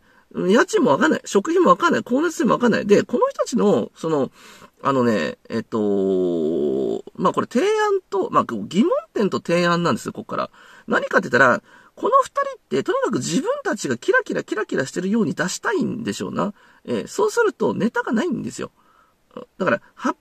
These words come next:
表の仕方がその娯楽になっちゃうんです。で、生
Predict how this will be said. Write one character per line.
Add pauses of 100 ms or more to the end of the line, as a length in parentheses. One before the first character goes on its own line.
表
の
仕
方
が
そ
の
娯
楽
に
な
っ
ち
ゃ
う
ん
で
す。 (1200)
で、 (400)
生